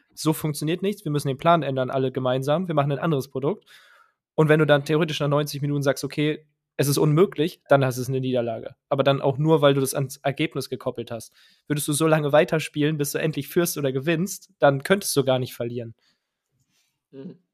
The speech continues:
Speaker 1: Wenn du immer weitermachst,
Speaker 2: Okay,
Speaker 1: kannst du
Speaker 2: also
Speaker 1: doch gar keine Niederlage haben.
Speaker 2: Okay, so du würdest sagen, eine Niederlage ist selbst erzeugt.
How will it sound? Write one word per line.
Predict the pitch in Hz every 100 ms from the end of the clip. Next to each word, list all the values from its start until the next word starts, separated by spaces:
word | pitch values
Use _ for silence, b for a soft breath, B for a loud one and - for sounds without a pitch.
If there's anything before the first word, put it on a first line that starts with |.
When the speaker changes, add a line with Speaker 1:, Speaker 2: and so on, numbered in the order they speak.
| _ _
Speaker 1:
Wenn | 160
du |
immer | 233 220
weitermachst, | 226 185 165
Speaker 2:
Okay, |
Speaker 1:
kannst | 156 151
du |
Speaker 2:
also |
Speaker 1:
doch | 160
gar | 135
keine | 143 131
Niederlage | 139 127 127 120
haben. | 117 117 - _ _ _ _ _ _ _ _ _ _ _ _ -
Speaker 2:
Okay, | 147 160
so | 139
du | 160
würdest | 180 175 -
sagen, | 160 165 165
eine | 139 143
Niederlage | 147 170 156 147 147
ist | 139
selbst | 143 143 147
erzeugt. | 131 - 120 104